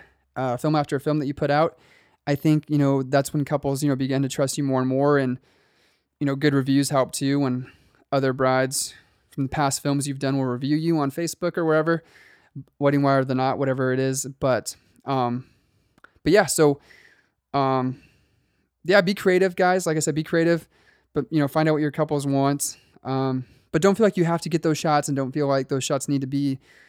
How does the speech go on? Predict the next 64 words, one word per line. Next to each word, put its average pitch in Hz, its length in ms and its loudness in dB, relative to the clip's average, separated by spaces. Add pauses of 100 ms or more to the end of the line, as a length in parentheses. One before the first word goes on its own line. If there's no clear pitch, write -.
(420)
put 202 120 2
in 165 80 0
the 151 80 2
film, 180 260 2
even 143 160 2
if 139 80 -2
you 143 60 -2
do 151 140 2
get, 151 140 -2
I 139 60 0
mean, 143 140 4
maybe 165 160 4
you 175 80 2
get 147 260 0
them 180 300 2 (200)
for 147 120 0
the 135 100 2
raw 135 200 2
footage 170 520 -2 (140)
and 147 420 0
you 147 80 2
don't 143 80 0
put 151 80 -4
'em 156 80 0
in 156 60 2
the 147 80 0
film. 151 300 -2 (120)
So, 135 400 2 (340)
I - 40 -2
mean, 185 100 8
I 180 60 10
guess 180 140 6
it's 190 100 0
always 180 180 6
better. 156 220 4
It 156 260 -2
is 175 160 4
always, 147 260 2
it 175 160 2
is 208 140 6
always 135 220 4
better 123 280 0
to 151 200 -4
have 127 440 0 (480)
more 147 460 6
than 139 160 2
not 131 180 2
enough. 135 380 0 (100)
So 135 300 0
I, 147 180 0 (140)
I 160 160 4
like 175 180 4
to 135 80 -2
film 135 300 0
everything. 160 560 0 (200)
So - 140 0
if 143 80 0
the 143 120 0
photographer 147 480 0
is 139 80 0
doing 143 180 0
the 135 80 0
shoe 143 220 -2
shot, 143 340 0